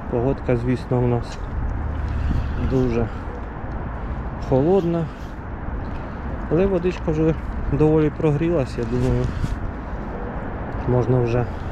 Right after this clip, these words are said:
більш простіші проводки робити. Так, друзі, ну що ж,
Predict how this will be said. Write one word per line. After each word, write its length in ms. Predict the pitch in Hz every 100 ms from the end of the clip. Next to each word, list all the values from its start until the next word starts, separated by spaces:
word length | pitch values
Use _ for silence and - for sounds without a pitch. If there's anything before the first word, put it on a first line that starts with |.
| - - - - - - - - - - - - - - - - - 120
більш 120 | 123 - - - - - - - - - - - - - - - - - - - - - - - - - - - - -
простіші 520 | 135 - 139 123 131 135
проводки 500 | 139 123 123 - 127
робити. 460 | 123 117 127 - 135 - - - - - - - - - - - - - - - - - - - - - - - - - - - - - - - - -
Так, 240 | 190 147 123
друзі, 320 | 151 139 139
ну 140 | 156
що 240 | 156 - 139
ж, 180 | -